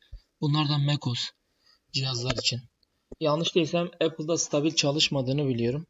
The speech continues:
O yüzden cihazınız Apple'sa, yani macos işletim sistemini kullanıyorsa ve çipi Intel değil, yeni yapılan M bir, M iki çiplerdense sanal makine kullanmanızı tavsiye ederim.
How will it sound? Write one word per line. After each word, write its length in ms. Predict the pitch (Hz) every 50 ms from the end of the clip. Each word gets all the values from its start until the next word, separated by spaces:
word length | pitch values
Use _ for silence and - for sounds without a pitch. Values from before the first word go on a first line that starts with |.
| _ _ - -
O 120 | 151 151
yüzden 260 | 151 139 139 147 139 131
cihazınız 460 | 127 139 139 131 131 156 151 143 - -
Apple'sa, 580 | - 151 143 - 147 131 - - 143 143 160 - _ _ _ _ _ - _ - _ _ _ _ _ _ _ _ _ _ -
yani 440 | - 151 135 139 139 135 131 139 - -
macos 460 | 147 143 147 151 147 - 190 - -
işletim 380 | 165 123 131 139 135 165 151 135
sistemini 360 | - - 147 135 135 - -
kullanıyorsa 800 | - - 139 139 135 135 156 160 147 - - 147 151 170 - _ _ _ _ - -
ve 160 | 139 135 139
çipi 340 | - - 131 - 156 160 -
Intel 440 | - 156 160 151 - - 143 135 131
değil, 160 | 135 131 117 117
yeni 260 | 117 123 131 139 147
yapılan 400 | 151 143 127 - 143 147 139 143 139 - -
M 220 | 139 135 139 143
bir, 400 | 139 139 - 170 - - - 135
M 80 | 131 135
iki 220 | 120 - - -
çiplerdense 800 | - - 147 - - 143 135 135 151 165 156 139 - - 175 180 175 - _ _ _ _ _ _ _ _ _ -
sanal 380 | - - - 143 156 160 165
makine 380 | 160 151 147 139 - - 151 147
kullanmanızı 600 | - - 147 139 139 139 135 135 135 135 151 160
tavsiye 440 | - - 143 131 120 - - 143 139
ederim. 260 | 127 120 120 113 110